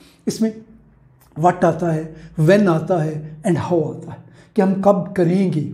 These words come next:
वक्त का फ़ैसला, what क्या करेंगे, कब करेंगे, कैसे करेंगे, skill का ताल्लुक how के साथ है, how we will do it, Components, mentor और mentee की रिलेशनशिप के।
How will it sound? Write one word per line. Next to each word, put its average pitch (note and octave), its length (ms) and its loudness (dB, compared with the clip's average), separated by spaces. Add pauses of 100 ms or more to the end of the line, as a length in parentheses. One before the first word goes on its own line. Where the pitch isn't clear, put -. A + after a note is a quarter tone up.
(100)
वक्त F#3 420 0
का F3+ 60 0
फ़ैसला, E3 500 -4 (600)
what E3+ 460 2 (220)
क्या C#4+ 220 8
करेंगे, E3+ 580 -2 (320)
कब D#3 240 -2
करेंगे, D3 440 -2 (640)
कैसे F3 320 -4
करेंगे, D3+ 500 -6 (260)
skill - 500 -2
का F3 120 -6
ताल्लुक D3 480 -8 (380)
how D3+ 220 -8
के D#3 60 -10
साथ - 320 -16
है, - 100 -20 (320)
how E3+ 100 4 (460)
we D3+ 120 0
will C#3+ 180 -4
do D3 140 -4
it, C#3+ 260 -12 (140)
Components, F#3 640 2 (380)
mentor D#3+ 380 -6 (260)
और C#3 60 -8
mentee D3+ 280 -2
की E3 100 -6
रिलेशनशिप D3+ 540 -10
के। - 220 -20